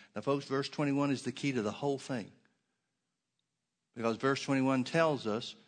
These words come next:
what he did to relate the scriptures in Isaiah to their present time, the day that he was there.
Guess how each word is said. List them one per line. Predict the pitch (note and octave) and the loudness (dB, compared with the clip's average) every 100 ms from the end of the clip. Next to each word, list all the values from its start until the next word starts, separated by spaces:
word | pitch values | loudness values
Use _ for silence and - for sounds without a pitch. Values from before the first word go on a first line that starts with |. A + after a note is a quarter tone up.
| _ - | _ -2
what | C3 A#2+ | 0 0
he | C#3 D#3+ | 0 -2
did | D3+ D#3 C#3+ - | 2 4 2 0
to | B2 | -2
relate | A#2+ A#2+ C#3 D3+ - | 0 2 0 0 -4
the | A#2+ | -8
scriptures | - D3 C3 - A#2 | -4 -2 -2 -4 -4
in | A#2+ A#2 | -2 0
Isaiah | A#2 G#2+ C3+ C3 A2+ | -2 -2 -2 -2 -2
to | - A#2 | -6 -6
their | B2 B2 | -2 -4
present | - A#2+ A2+ A2 - | -2 -4 -2 -8 -8
time, | - A2+ G2+ - _ _ _ | -10 -10 -12 -16 _ _ _
the | G#2+ | -10
day | G2+ B2+ B2+ | -2 0 0
that | A2+ | -2
he | G#2+ | -6
was | G#2+ G2+ | -6 -8
there. | G2+ - | -10 -10